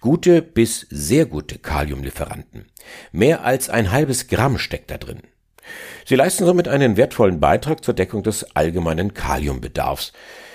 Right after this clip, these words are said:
Sie gleichen die schweißbedingten Kaliumverluste effektiv aus und helfen, den bei Ausdauersportlern allgemein erhöhten Bedarf zu decken. Das Kalium stammt zum überwiegenden Teil aus dem Getreide und das heißt, die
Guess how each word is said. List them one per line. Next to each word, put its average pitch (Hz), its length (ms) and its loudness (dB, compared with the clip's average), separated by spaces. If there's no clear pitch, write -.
Sie - 140 -12
gleichen 69 460 -4
die 69 360 -8
schweißbedingten - 880 -4
Kaliumverluste 80 960 -4
effektiv - 560 -6
aus 131 340 2
und - 400 -6
helfen, 175 360 -2
den 92 180 -2
bei - 160 -2
Ausdauersportlern - 1040 0
allgemein 104 560 2
erhöhten - 420 -4
Bedarf - 440 -4
zu 107 120 -10
decken. - 340 -8
Das - 200 -4
Kalium 107 400 4
stammt - 720 -8
zum 71 220 -10
überwiegenden 85 560 0
Teil 80 220 0
aus 76 100 -6
dem 76 120 -4
Getreide 78 580 -2
und 117 60 -4
das 107 140 0
heißt, 135 240 0
die 85 180 -2